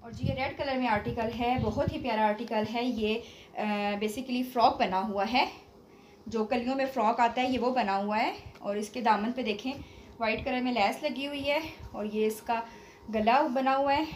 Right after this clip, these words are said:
और ये इसके बाजू हैं, simple कुर्ते style के, ये इसके बाजू बने हुए हैं। और ये बहुत ही प्यारा है।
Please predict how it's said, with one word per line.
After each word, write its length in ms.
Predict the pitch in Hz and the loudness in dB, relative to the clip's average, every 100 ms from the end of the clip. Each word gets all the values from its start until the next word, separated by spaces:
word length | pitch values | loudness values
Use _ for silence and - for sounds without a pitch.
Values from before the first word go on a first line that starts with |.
| - - - | -14 -18 -14
और 140 | - 202 | -8 -4
ये 200 | 208 214 | 0 0
इसके 240 | 214 233 | 0 -4
बाजू 340 | 214 190 180 190 | 0 0 0 -4
हैं, 180 | 190 | -8
simple 380 | 175 180 170 170 - - - - - - - - - - - - - - - - | -8 -10 -6 -8 -8 -16 -20 -20 -20 -20 -20 -20 -20 -20 -20 -20 -20 -20 -20 -10
कुर्ते 300 | 254 - 247 | -8 -4 -4
style 360 | 247 233 202 214 | -4 0 0 0
के, 160 | 277 381 - - - | -2 -4 -10 -20 -18
ये 100 | 190 | -12
इसके 300 | 196 - 214 233 - - - - - | -12 -10 -10 -10 -14 -18 -18 -16 -4
बाजू 260 | 196 180 185 | 0 0 -2
बने 200 | 185 170 | -2 -2
हुए 220 | 165 160 | -4 -4
हैं। 220 | - - - - - | -4 -6 -12 -20 -12
और 60 | 214 | -8
ये 100 | 220 | -6
बहुत 480 | 185 202 202 311 311 | -4 -4 0 0 0
ही 60 | |
प्यारा 340 | 302 254 214 214 | 0 4 4 4
है। 300 | 233 294 | 2 -2